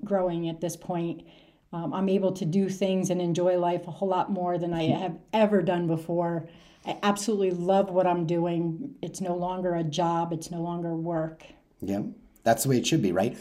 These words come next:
Speaker 1: Absolutely.
Speaker 2: More winning makes being on a team more fun. Now, I remember by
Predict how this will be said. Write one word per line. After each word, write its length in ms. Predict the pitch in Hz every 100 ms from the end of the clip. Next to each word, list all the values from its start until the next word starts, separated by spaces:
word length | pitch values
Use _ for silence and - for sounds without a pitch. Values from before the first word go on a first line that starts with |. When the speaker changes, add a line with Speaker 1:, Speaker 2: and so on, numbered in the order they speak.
| - -
Speaker 1:
Absolutely. 220 | - 135 160
Speaker 2:
More 100 | 185
winning 540 | 160 190 143 127 - - -
makes 760 | - 139 151 147 - - - - -
being 200 | 151 151
on 140 | 143 127
a 40 |
team 320 | - 180 151
more 220 | 139 135 123
fun. 720 | - 113 127 220 247 - - - - -
Now, 80 | 156
I 60 |
remember 640 | 151 143 151 180 151 120 123
by 720 | 120 120 117 117 117 120